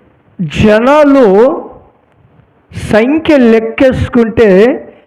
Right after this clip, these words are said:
లెక్కకి రాని ప్రజలు ఆమె సాక్ష్యాన్ని విని ఆశీర్వదింపబడుతున్నారు. హల్లెలూయా.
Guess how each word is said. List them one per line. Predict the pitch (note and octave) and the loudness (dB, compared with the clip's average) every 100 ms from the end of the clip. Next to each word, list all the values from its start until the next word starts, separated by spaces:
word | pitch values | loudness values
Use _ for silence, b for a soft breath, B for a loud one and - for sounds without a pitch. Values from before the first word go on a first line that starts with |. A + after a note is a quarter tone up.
| _ G3 | _ 0
లెక్కకి | F#3+ G3+ G3+ A3+ - - C4+ C4+ C4 | 2 4 2 0 -4 -4 -4 0 0
రాని | A3+ G#3+ B3 C#4+ | 2 2 2 0
ప్రజలు | C#4+ - A3+ G3+ A3+ A3 G#3 G#3 B - | 0 0 0 2 2 2 0 -2 B -4
ఆమె | G3 G#3+ G#3+ | -2 2 0
సాక్ష్యాన్ని | G3+ - G#3 A3+ B3+ - - B3 A#3 A3+ | -2 -4 -2 -2 -2 -6 -2 0 2 0
విని | G3 G3+ G#3 A3 C#4+ B B - | 2 0 2 0 0 B B -4
ఆశీర్వదింపబడుతున్నారు. | F3+ A#3 C4+ - D4+ C4+ C4+ G#3+ A#3 G#3+ A#3 G#3 G3+ G#3 G#3 G3+ F#3+ F3+ E3+ | 0 0 0 -2 0 2 2 2 0 0 -2 0 0 0 0 0 2 2 2
హల్లెలూయా. | D#3+ G#3 A#3+ A#3+ A#3+ A#3+ B3 A#3 F#3 | 2 2 2 2 2 2 2 0 -2